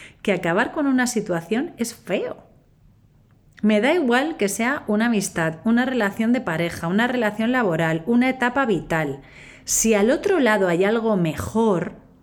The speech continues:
y a veces es mejor simplemente porque es nuevo, pues pa'lante. Y hay decisiones que duelen, pero eso no significa que no sean una decisión magnífica.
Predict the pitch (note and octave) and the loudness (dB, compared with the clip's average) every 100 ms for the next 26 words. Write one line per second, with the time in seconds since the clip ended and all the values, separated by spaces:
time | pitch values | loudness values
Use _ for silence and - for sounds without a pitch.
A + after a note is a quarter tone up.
0 | _ - - - - - - A3 G3+ B3 | _ -20 -20 -20 -20 -8 2 4 4 2
1 | D4 F#4+ F#4 C4 B3+ A#3+ A3 - A#3 - | 2 0 0 0 2 2 2 0 0 0
2 | A3+ G#3+ G3+ G#3+ G3+ E3+ E3 B3+ C4+ G#3 | 0 2 2 0 0 -2 -2 -2 0 0
3 | F3+ E3+ C#3+ C#3+ - - - - _ A3 | 2 0 -2 -8 -14 -20 -20 -20 _ -2
4 | G#3+ - - E3 D#3 C4+ A4 - E3 - | 0 -2 -4 -2 0 -2 -2 -8 -8 -10
5 | - _ - - - - G#3+ A#3+ D4+ F#4 | -20 _ -20 -20 -20 -10 0 2 2 0
6 | F#4+ A#3+ A3+ A#3 - - E3 D#3+ F3+ F3 | 0 -2 0 0 -2 -2 -2 2 2 2
7 | C#3 B2+ - F#3+ F#3 A#3+ D4+ A3+ A3+ D#4+ | 0 -8 -10 -4 -2 0 0 2 2 2
8 | - D#4+ G#3+ F3+ B3+ B3+ D#3 C#3+ - - | -2 0 -2 -2 -4 -4 -10 -10 -14 -20
9 | - - - - G3+ G#3 C#4 - A#3+ A#3 | -20 -20 -20 -4 0 2 2 0 0 0
10 | C4+ - A3+ A3+ C#4 C4+ B3 F3 - A3+ | 0 -2 0 2 2 -2 -2 -6 -2 -2
11 | C#4 - F#3+ E3 D3 A3 - A3 - B2 | -2 -4 -4 -2 0 -2 -2 -6 -6 -14